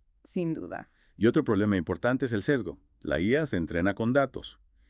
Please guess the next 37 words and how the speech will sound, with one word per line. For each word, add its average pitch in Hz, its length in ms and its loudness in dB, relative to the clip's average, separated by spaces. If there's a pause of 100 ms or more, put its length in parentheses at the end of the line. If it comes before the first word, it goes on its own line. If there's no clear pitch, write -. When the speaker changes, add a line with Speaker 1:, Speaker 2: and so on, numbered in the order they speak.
(160)
Speaker 2:
Y 67 140 -10
si 80 120 -4
esos 87 180 0
datos 92 260 2
reflejan 73 540 -4
sesgos 95 400 0
existentes 87 580 -4
en 76 80 -4
la 65 80 -4
sociedad, 101 540 -2 (400)
la 107 180 4
I 139 160 4
A 147 140 6
los 110 180 6
reproducirá, 95 760 0 (260)
perpetuando 110 800 2
la 104 120 2
discriminación. 80 840 -4 (240)
Speaker 1:
Es 175 200 -8
fundamental 190 800 2
ser 180 200 -4
conscientes 185 580 -6
de 175 60 -4
este - 160 -14
problema 156 480 -4
para 147 220 -6
poder 147 260 -4
abordarlo. 139 720 -10
Speaker 2:
Alfonso 113 420 4
lo 110 140 8
resumió 101 340 4
con 113 140 4
una 123 160 4
frase 107 440 2
que - 140 -2
me 80 80 2
impactó. 76 500 -2